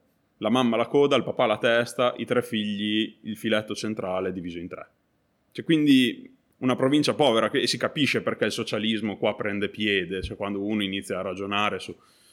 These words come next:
su quello che è, su quello che vogliono dire le idee del socialismo, il fatto di dare la terra ai lavoratori, il fatto di, eh, essere uguali nella famiglia del lavoro, sono le parole dell'Internazionale, non più servi, non più signor.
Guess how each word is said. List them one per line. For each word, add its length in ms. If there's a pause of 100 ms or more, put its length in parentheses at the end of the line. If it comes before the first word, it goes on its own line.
su 140
quello 220
che 160
è, 20
su 140
quello 180
che 120
vogliono 360
dire 220
le 100
idee 220
del 140
socialismo, 680
il 80
fatto 220
di 100
dare 240
la 100
terra 300
ai 60
lavoratori, 720
il 80
fatto 240
di, 180 (400)
eh, 520
essere 320
uguali 360
nella 220
famiglia 380
del 120
lavoro, 520
sono 220
le 120
parole 300
dell'Internazionale, 1160
non 160
più 140
servi, 380
non 160
più 100
signor. 580